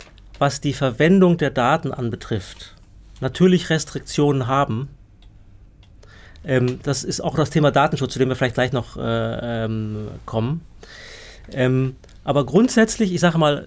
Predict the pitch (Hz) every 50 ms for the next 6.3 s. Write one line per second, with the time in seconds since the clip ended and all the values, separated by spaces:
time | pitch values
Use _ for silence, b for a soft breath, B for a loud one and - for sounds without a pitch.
0 | - - - - 233 233 220 - 190 190 - 165 - 151 127 - - 143 156 -
1 | - - 185 180 180 - - - - - - - - - - - - 143 - -
2 | - - 165 165 - - 143 147 - 135 - - 139 127 - 139 135 135 139 135
3 | 120 120 113 - 117 113 - - - 151 170 165 127 117 - 131 120 120 - -
4 | - - - - 143 127 123 123 123 127 - - 135 135 147 135 131 - 135 131
5 | 131 127 143 - - - - 135 147 151 147 - 135 123 123 147 165 - - -
6 | 151 147 156 160 - -